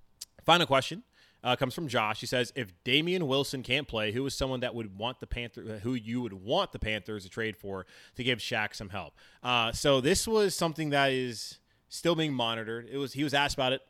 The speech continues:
the other day, first time he's spoken to the, the media. Um,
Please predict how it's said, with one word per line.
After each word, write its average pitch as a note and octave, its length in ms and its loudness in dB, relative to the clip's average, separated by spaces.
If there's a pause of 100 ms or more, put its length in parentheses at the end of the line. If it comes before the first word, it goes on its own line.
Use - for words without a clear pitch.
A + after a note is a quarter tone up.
(100)
the C3+ 100 0
other B2+ 140 2
day, B2+ 180 2
first B2+ 220 -6
time C3 100 -4
he's A#2+ 60 -6
spoken B2 260 -6
to B2 100 -12
the, A#2+ 220 -2
the A#2 80 -8
media. A2 480 -4 (300)
Um, A2+ 420 -4